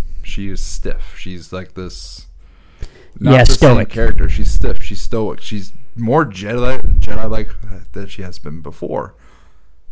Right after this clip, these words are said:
Speaker 1: But it's because she's had so much trauma related to her master turning to the dark side that
Speaker 2: Yeah,
Speaker 1: she
Speaker 2: which
Speaker 1: questions
Speaker 2: we,
Speaker 1: everything.
Speaker 2: we kinda felt that in episode four.
Speaker 1: And, like, it wasn't like that in Rebels. It was like that once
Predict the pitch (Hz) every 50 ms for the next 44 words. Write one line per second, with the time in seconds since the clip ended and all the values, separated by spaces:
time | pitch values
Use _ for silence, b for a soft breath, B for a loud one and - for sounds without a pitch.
0 | - - - - - - 110 104 - - 110 - - 117 - - - - 98 98
1 | 92 - - - - - 95 98 98 98 95 - - 101 98 90 - - - -
2 | - 101 95 95 95 90 87 87 85 82 80 82 82 76 _ - 82 78 78 78
3 | 80 78 60 - - - - - - - - - - - - 95 90 85 82 -
4 | - 65 - 76 - 50 50 - - - - - - - 117 _ _ _ - -
5 | 190 165 123 95 92 - - - - - - - - 349 302 277 - - - -
6 | - - - 339 339 294 - 143 113 - - 113 110 110 110 107 - - - 110
7 | 98 95 101 - - - - _ - _ - - 113 113 110 127 151 - - -
8 | - - - - 120 123 131 127 123 123 131 127 117 120 135 135 151 139 113 110
9 | 110 - 113 104 98 92 95 101 101 95 87 85 82 82 87 92 90 87 87 92
10 | - - 95 90 87 92 - -